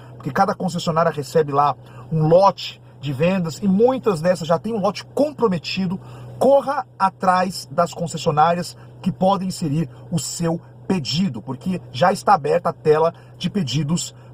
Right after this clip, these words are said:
pro Chevrolet Tracker, que a gente acredita, como eu falo, né, em outros vídeos, seja o último lote aí abaixo dos setenta mil reais. E lembrando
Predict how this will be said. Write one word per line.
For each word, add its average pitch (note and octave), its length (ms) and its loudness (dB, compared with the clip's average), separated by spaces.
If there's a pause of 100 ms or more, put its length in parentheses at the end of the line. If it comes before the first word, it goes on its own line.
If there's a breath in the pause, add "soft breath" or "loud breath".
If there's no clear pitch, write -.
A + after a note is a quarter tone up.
pro B3 160 2
Chevrolet G3 480 0
Tracker, F#3+ 540 0
que G#3+ 200 -6
a G#3 60 0
gente F#3 180 -2
acredita, F3+ 440 0
como D3 180 -4
eu C3 60 0
falo, D3 320 4
né, C#3+ 180 -6 (320 loud breath)
em B2 60 -2
outros C#3 260 -2
vídeos, D#3 320 -4 (180 loud breath)
seja F3 300 0
o F#3 100 2
último A3+ 360 0
lote F3+ 440 4 (400 loud breath)
aí E3 280 2
abaixo D3+ 420 0
dos - 380 -8
setenta F#3 680 -2 (280 loud breath)
mil F#3 220 0
reais. E3 540 2
E G#3 100 -4
lembrando G3 640 2